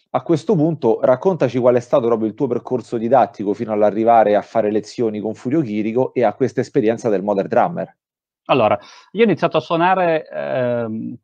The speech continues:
Speaker 2: avevo circa dieci, undici anni, cosa per cui dico sempre ai miei allievi più piccoli, quando hanno otto, nove anni e suonano già bene: "Sei già più bravo di me, perché hai iniziato prima e sei già più avanti". Eh, ho ini-,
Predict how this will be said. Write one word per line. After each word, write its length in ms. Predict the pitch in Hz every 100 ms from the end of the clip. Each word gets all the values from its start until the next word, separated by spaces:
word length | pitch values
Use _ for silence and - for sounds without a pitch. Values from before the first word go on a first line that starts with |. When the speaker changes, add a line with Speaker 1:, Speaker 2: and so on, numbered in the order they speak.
| -
Speaker 2:
avevo 320 | 135 151 147
circa 280 | 160 165 151
dieci, 380 | 131 151 - 135
undici 300 | 135 123 131
anni, 300 | 117 123 170 _ _ _ _ _ _ _ _ _ _ _
cosa 280 | - 139 139
per 140 | 143 131
cui 140 | 143
dico 220 | 139 139
sempre 320 | 135 165 160
ai 80 | 139
miei 180 | 123 127
allievi 420 | 127 120 131 131
più 160 | 110 123
piccoli, 560 | 123 120 123 107 104 95
quando 320 | 123 127 127
hanno 200 | 127 123
otto, 260 | 135 -
nove 220 | 123 120 123
anni 220 | 131 120
e 40 |
suonano 320 | 110 120 117 117
già 120 | 127
bene: 260 | 127 123
"Sei 160 | 104 135
già 140 | 135
più 140 | 143 139
bravo 240 | 135 143
di 100 | 131
me, 260 | 117 110 - _
perché 220 | - 123
hai 60 |
iniziato 340 | 113 110 117 123
prima 300 | 117 120 110
e 20 |
sei 140 | 110
già 120 | 107 104
più 100 | 107
avanti". 360 | 101 90 92 - _ _ _ - _ -
Eh, 1040 | 131 120 117 117 117 57 - - - - - - -
ho 80 | 147
ini-, 160 | 170